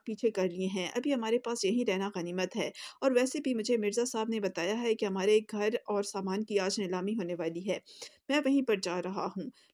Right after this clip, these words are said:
लाइबा फ़ाइज़ से कहती है कि आपको बाहर नहीं जाना चाहिए, पुलिस आपको ढूंढ रही है। फ़ाइज़ अपनी बहन को जवाब देता है कि मेरी ज़मानत हो चुकी है, तो लाइबा अपने भाई से सवाल करती है, "ज़मानत के पैसे आपके पास कहाँ से आए?" फ़ाइज़ अपनी माँ और लाइबा को जवाब देता है कि मेरी ज़मानत के पैसे रूफ़ी ने मुझे दिए हैं।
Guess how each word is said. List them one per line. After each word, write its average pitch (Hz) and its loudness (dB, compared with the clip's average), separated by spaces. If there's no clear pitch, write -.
लाइबा 262 4
फ़ाइज़ 262 -2
से 262 -2
कहती 233 -2
है 262 0
कि 254 -2
आपको 240 -2
बाहर 226 0
नहीं 233 0
जाना 190 0
चाहिए, 190 0
पुलिस 226 0
आपको 233 2
ढूंढ 214 -2
रही 220 2
है। 214 2
फ़ाइज़ 302 4
अपनी 277 2
बहन 240 0
को 254 6
जवाब 214 0
देता 254 0
है 262 4
कि 247 -2
मेरी 220 0
ज़मानत 208 -2
हो 202 4
चुकी 185 -6
है, 190 -2
तो 202 -2
लाइबा 226 0
अपने 233 -4
भाई 220 -2
से 226 0
सवाल 196 -2
करती 214 -2
है, 254 2
"ज़मानत 233 0
के 277 -4
पैसे 226 -2
आपके 226 0
पास 190 -2
कहाँ 190 -4
से 190 0
आए?" 175 0
फ़ाइज़ 254 0
अपनी 233 -2
माँ 208 -2
और 208 -2
लाइबा 190 0
को 214 0
जवाब 196 0
देता 226 2
है 240 0
कि 233 0
मेरी 202 0
ज़मानत 202 -2
के 214 -4
पैसे 202 2
रूफ़ी 208 -2
ने 202 0
मुझे 175 -2
दिए 170 -2
हैं। 185 -4